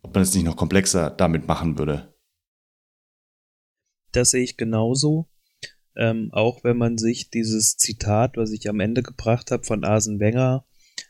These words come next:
Speaker 2: äh, dass jetzt quasi, äh, ein Körperteil reicht, was nicht im Abseits ist und dann zählt, hast du ja diese Grenzentscheidungen trotzdem, die du jetzt ja auch schon hast.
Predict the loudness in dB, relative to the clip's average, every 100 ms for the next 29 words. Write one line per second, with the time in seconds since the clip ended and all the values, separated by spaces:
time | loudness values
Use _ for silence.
0 | -2 2 2 0 0 0 0 0 0 -2
1 | 0 2 2 2 -2 -2 -4 -2 -2 2
2 | 2 2 2 2 2 0 2 2 2 2
3 | 2 2 -2 -4 -4 -2 -4 0 0 0
4 | 0 0 0 -4 -2 -2 0 2 4 2
5 | -4 -16 -12 0 2 4 2 2 0 0
6 | 2 2 2 0 -2 2 2 2 -4 -6
7 | -2 2 2 0 -2 -4 -12 _ -2 0
8 | 4 4 2 0 0 -2 -4 -8 -6 -2
9 | -2 _